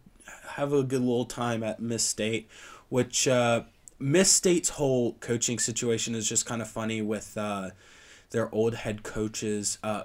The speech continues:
comments that he made, you know, just a handful of hours before he got fired. Uh, and now they've got quite an interesting guy coming in,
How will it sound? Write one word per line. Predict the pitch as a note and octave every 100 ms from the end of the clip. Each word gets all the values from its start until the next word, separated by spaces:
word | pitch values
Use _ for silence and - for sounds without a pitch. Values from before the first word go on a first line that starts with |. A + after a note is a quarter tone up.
| -
comments | - - A2 A2+ A2+ - - -
that | - -
he | - A#2 A2+
made, | G#2 G#2+ G#2+ G#2+ G#2 - - - - - - _ -
you | A2+
know, | G2 F2 E2+ E2 - _ _ _
just | A2 - -
a | -
handful | - A2 G#2 G#2+ G#2+ C3 C3
of | B2 A#2+
hours | B2 C3 C3+
before | B2+ A#2+ B2+ A#2
he | B2 B2
got | G#2+ G2+
fired. | - F#2+ F#2+ F#2+ F#2 F#2+ - - - - - - - -
Uh, | G#2 G2+ G2+ G#2 - _ _ _ _ _ _ _ - -
and | A2 A2+
now | A2 A2+ A#2+
they've | G#2+ A#2 A2
got | - A2 G#2 G#2 - _ _ _ _ _ _ _ _ - -
quite | - B2+ B2
an |
interesting | A#2 A2 B2+ A#2+ A2+ A#2+ G#2+
guy | A2+ A#2+
coming | - A2 G#2+ G2+
in, | F#2 F#2+ F#2+ - -